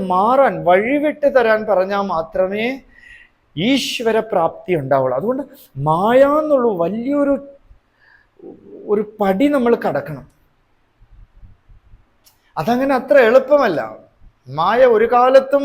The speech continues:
ഈശ്വരനോട് അറ്റാച്ച്ഡ് ആവാൻ സമ്മതിക്കുകയില്ല. എപ്പോ ഈശ്വരൻ നമ്മളെ മായയെ മാറ്റി നമ്മൾ അടുത്ത് കൊണ്ടിരുത്തണോ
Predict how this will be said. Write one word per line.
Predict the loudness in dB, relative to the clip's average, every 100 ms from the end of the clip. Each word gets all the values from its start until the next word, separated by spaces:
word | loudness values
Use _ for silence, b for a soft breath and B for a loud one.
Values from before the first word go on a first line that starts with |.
| -2
ഈശ്വരനോട് | -4 -6 2 2 2 0 0
അറ്റാച്ച്ഡ് | 2 2 0 0 2
ആവാൻ | 2 0 -4
സമ്മതിക്കുകയില്ല. | -8 -6 -6 -8 -8 -6 -6 -8 -14 _ _ b b b b b b -4
എപ്പോ | -4 -2 -2 0 0
ഈശ്വരൻ | -2 -4 2 6 6 2
നമ്മളെ | 0 2 2 2
മായയെ | 2 4 4 6 6 4 2
മാറ്റി | -4 -6 -8 -10 -12 B B B _ -4
നമ്മൾ | 2 6 6
അടുത്ത് | 6 0 0
കൊണ്ടിരുത്തണോ | 0 0 -2 -2 -2 -2